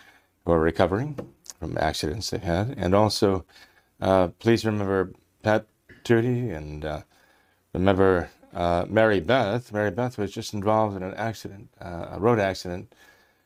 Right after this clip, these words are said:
which left her with many broken bones, and she's still suffering quite a bit.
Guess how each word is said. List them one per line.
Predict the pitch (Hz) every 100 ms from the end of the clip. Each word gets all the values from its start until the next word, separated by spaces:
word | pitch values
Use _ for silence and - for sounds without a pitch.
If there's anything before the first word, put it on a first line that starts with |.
| _
which | 107 101
left | 127 113 -
her | 104 98 90 95 -
with | 95 98 -
many | 120 120
broken | 131 123 101
bones, | 92 127 85 82 - - _ - - _ -
and | 92 92 90
she's | 87 104 -
still | 110 98
suffering | 107 - 92
quite | 98 90
a |
bit. | 85 87